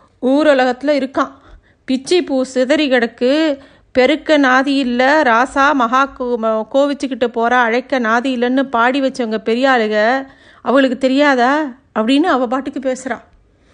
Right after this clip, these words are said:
நிர்மலாவுக்கு சிரிப்பு தாங்கல. வழக்கம் போல வாத்தியாருக்கு என்ன பண்றதுன்னு தெரியல, அவரை ஏதோ தனியா நிக்கிற மாதிரி அவருக்கு தோணித்து.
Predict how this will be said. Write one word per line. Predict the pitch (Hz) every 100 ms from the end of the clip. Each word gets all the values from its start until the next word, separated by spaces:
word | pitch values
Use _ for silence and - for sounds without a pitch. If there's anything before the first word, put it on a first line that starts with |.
| _
நிர்மலாவுக்கு | 196 226 269 269 220 214 233
சிரிப்பு | - 262 302 - 285
தாங்கல. | 240 240 285 277 - - _ _ _
வழக்கம் | 196 240 277 294 254
போல | 240 269 339 285 226 233
வாத்தியாருக்கு | 214 254 294 302 240 185
என்ன | 208
பண்றதுன்னு | 269 277 233 262 269
தெரியல, | 269 226 208
அவரை | 247 302 214 226 247
ஏதோ | 226 226 277
தனியா | 247 240 277
நிக்கிற | 269 247 247
மாதிரி | 233 226 269
அவருக்கு | 233 226 247 240
தோணித்து. | 240 240 208